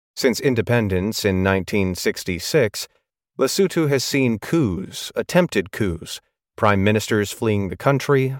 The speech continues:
assassinations of military bosses, unstable coalition governments, and, most recently,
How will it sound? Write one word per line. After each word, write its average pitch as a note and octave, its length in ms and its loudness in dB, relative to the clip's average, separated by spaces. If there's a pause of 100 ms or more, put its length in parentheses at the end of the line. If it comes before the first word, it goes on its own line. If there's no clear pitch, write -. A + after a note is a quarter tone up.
(120)
assassinations B2+ 960 0
of G2 120 0
military A2 540 2
bosses, B2 580 0 (380)
unstable D3+ 640 2
coalition C3+ 600 0
governments, B2+ 640 0
and, D3+ 380 -2
most C3 340 0
recently, G2+ 640 0